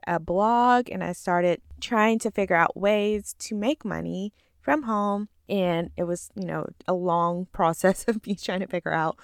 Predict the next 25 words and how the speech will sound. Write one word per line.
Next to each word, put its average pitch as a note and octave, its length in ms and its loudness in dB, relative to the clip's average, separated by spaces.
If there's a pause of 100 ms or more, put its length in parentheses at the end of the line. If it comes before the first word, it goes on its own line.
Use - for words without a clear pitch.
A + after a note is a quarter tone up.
(360)
how E4 260 2
I D4+ 60 2
wanted C4 260 0
to - 80 -18
make A3 180 -2
money, G3 340 -2
'cause A3 140 -6
there D#4+ 300 0
is G#3+ 240 -2
a G#3 80 0
lot F#3+ 300 2
of F#3 100 -2
ways. F3+ 140 0
There A3 180 0
are G3 120 0
a F#3 60 0
lot F#3 260 -2
of F#3+ 100 -4
legit - 380 -4
ways - 240 -6
to - 100 -8
make E3+ 140 -8
money D3+ 200 -8
from D3+ 160 -10
home. D3 220 -8